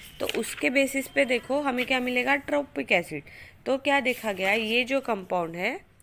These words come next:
अट्रोपिक एसिड, इसका जब भी हम हाइड्रोलिसिस करेंगे तो इसके बेसिस पे और दो कंपाउंड पॉसिबल है, एक तो ये थ्री या फोर, मतलब हाइड्रोलिसिस करेंगे तो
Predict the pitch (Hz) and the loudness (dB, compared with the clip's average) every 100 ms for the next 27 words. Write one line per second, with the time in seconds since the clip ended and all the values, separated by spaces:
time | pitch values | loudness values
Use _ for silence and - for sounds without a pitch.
0 | - 202 196 240 233 247 233 214 - 208 | -14 -8 -4 -4 -2 -4 -2 -4 -4 -6
1 | - 202 - 254 247 240 226 226 254 240 | -4 -6 -2 0 2 2 2 2 0 0
2 | 214 - - - - - 208 208 254 254 | -4 -10 -16 -16 -12 2 4 6 4 4
3 | 240 247 - 202 190 202 226 247 - - | 0 -2 0 -2 0 -2 0 -2 0 0
4 | 226 233 233 220 - 277 - - 202 254 | 2 2 0 -4 0 0 2 4 6 4
5 | 453 - - - - _ _ _ _ _ | 0 -10 -20 -20 -20 _ _ _ _ _
6 | _ _ - - - - - - 220 269 | _ _ -20 -20 -20 -20 -20 -6 4 4
7 | 277 254 240 233 226 220 196 202 185 175 | 6 4 4 0 2 2 2 0 0 2
8 | 170 - - 180 - 233 247 247 - 220 | 0 -2 -6 -6 -2 2 2 0 -6 -2
9 | 277 - - - - 226 262 - 226 185 | -2 -2 -14 -20 -6 4 4 4 0 2
10 | 196 190 240 330 262 208 208 240 226 240 | -2 2 4 4 4 2 2 -2 -4 -8
11 | - 233 233 233 254 262 311 | -2 0 0 0 0 2 0